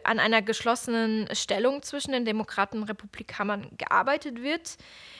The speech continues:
ähm, was auch notwendig ist, äh, da es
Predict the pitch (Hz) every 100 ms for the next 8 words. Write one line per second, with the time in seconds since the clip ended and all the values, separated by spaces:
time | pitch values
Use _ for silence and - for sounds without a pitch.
0 | - - 233 233 240 233 233 - - _
1 | _ 220 240 233 214 240 269 240 233 233
2 | 233 - 247 247 - 214 214 208 - -
3 | - 185 185 208 214 202 196 - -